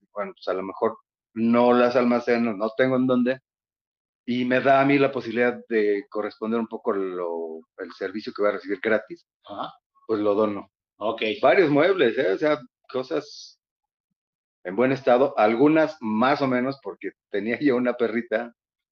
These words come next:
Speaker 1: que no sé si me percibía o, bueno, había ocasiones en que sí se quedaba sola por cuestión de chamba.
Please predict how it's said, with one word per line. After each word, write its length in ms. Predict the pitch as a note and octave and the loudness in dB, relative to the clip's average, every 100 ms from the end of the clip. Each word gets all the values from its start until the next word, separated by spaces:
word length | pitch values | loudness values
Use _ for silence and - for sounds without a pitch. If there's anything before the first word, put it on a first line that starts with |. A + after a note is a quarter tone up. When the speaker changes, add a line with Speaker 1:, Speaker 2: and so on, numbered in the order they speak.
| _ _ _ _ _ _ | _ _ _ _ _ _
Speaker 1:
que 360 | - G2 F#2 F#2+ | -12 -8 -6 -8
no 140 | G2 G2+ | -10 -10
sé 140 | A2 | -10
si 120 | G#2+ | -8
me 120 | G#2+ | -8
percibía 800 | F#2 F2 - F#2+ G#2+ A2+ A#2 G#2+ F#2 | -6 -10 -8 -8 -2 2 4 6 4
o, 340 | F2 E2+ - | 2 0 -2
bueno, 200 | A2+ A2 | -2 -2
había 320 | G2 G2+ G#2 G2+ | 0 2 4 2
ocasiones 380 | G2 G2 F#2+ | 0 -10 -12
en 100 | G2+ E2 | -14 -16
que 80 | |
sí 140 | - F#2+ | -18 -18
se 120 | F2+ | -16
quedaba 260 | - F2 F2 | -6 -2 -2
sola 220 | G2 F2 - | -4 -8 -10
por 120 | - | -16
cuestión 320 | - E2 F#2 F2 | -18 -16 -12 -12
de 80 | |
chamba. 360 | F2 F#2+ F#2+ - | -8 -8 -6 -8